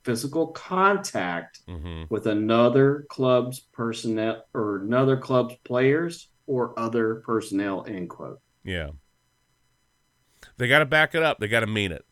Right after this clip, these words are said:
Speaker 2: You, you absolutely cannot let that slide. Big Dom might be a great dude. He might be a fun guy to have a beer with. All right. This is about him. This is not about him as a person.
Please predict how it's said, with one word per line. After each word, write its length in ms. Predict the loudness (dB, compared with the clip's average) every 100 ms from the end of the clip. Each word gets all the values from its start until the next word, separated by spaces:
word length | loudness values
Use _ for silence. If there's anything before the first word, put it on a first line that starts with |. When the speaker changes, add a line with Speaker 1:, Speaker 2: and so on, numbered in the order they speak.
| _ _ _ _
Speaker 2:
You, 220 | -6 -6 -4
you 220 | -6 -2
absolutely 500 | 2 2 2 -8 -8
cannot 720 | -6 0 0 0 -2 0 0 0
let 260 | -6 -4
that 200 | -4 -6
slide. 540 | -6 -4 0 0 -2 -4 _ _ -20 -6
Big 160 | 0 2
Dom 200 | 4 4
might 140 | 2 0
be 120 | -2
a 60 | -2
great 320 | 0 0 0
dude. 380 | -4 -4 -6 -10
He 100 | -6
might 180 | -2 -2
be 100 | -2
a 80 | -4
fun 320 | -4 -4 -2
guy 140 | 0 2
to 100 | 2
have 160 | 0
a 40 | -2
beer 240 | -2 -2
with. 360 | -2 -6 -8 _ _ -20 _ -6
All 60 | 0
right. 240 | 2 2
This 180 | -2 -4
is 120 | -6
about 300 | -2 -2 -2
him. 200 | -2 -4 -6
This 220 | -6 -6
is 100 | -4
not 140 | -2 0
about 220 | 0 0
him 160 | -2 -4
as 120 | -6
a 40 |
person. 420 | -4 -4 -4 -8